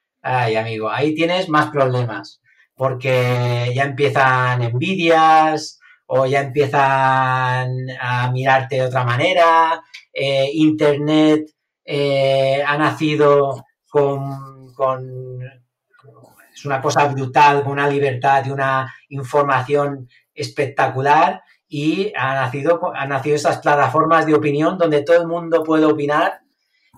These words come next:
y todo el mundo sabe de todo y todo el mundo puede hacer daño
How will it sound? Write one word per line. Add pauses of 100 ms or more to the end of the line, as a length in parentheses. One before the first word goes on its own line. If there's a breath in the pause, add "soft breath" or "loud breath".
y
todo
el
mundo
sabe
de
todo
y
todo
el
mundo
puede
hacer
daño